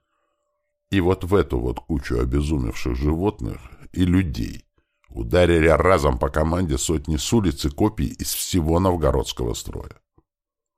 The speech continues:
Буквально по трупам, давя своих раненых, пробилась вперед подпираемая сзади литвинская рать и навалилась на ощетинившийся копьями строй.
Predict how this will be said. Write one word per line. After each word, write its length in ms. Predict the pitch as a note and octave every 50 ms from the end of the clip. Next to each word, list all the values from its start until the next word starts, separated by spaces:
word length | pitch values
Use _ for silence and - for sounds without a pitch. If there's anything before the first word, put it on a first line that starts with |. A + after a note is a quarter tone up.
| _ _ _ _ _ _ _ _ _ _ _ _ _ _ _ -
Буквально 540 | - G#1+ A#1+ - - E2+ F#2 F2+ F2 F2
по 200 | E2+ - - G2+
трупам, 600 | - - - C#2 G#1 - - - - - G#1+ B1
давя 320 | C2 E2 G2 G2 G#2 G#2 F#2+
своих 400 | - - F2 F2 E2+ E2 D#2 -
раненых, 560 | G2 G2 A#2 G#2+ F#2 D2+ B1+ A1+ - - - -
пробилась 560 | - - F2 F2 D#2+ E2 G#2+ G#2+ G2 E2+ -
вперед 420 | - - F2 E2 G#2 A2+ - -
подпираемая 800 | - - - - - F#2+ F2+ F#2 F2+ E2+ D#2+ D#2+ D#2+ D#2+ D#2+ D#2+
сзади 380 | D#2+ D#2 D#2 F#2+ G#2+ G2+ F#2+ F2
литвинская 760 | D#2 D2 C#2+ D2 E2 E2 D#2+ D2+ - - - E2+ E2+ F2 E2
рать 320 | C2+ A#1+ A1 - - - - - - - _ _ _ _ _ _ _ - - _ -
и 140 | B2 B2+
навалилась 720 | A#2+ A#2+ A#2+ A2+ A2+ A2 A2 G#2+ A2+ A#2 A2+ G2+ F2+ - -
на 80 | F2+
ощетинившийся 960 | E2+ D#2 D2 - - F2+ D#2+ - F#2+ F2+ D#2+ D2 - - D#2+ D2 C#2+ - D2+ C#2
копьями 480 | - F2 D#2+ C#2+ D2 D2 C#2 B1+ A#1
строй. 440 | - - - - - - - - _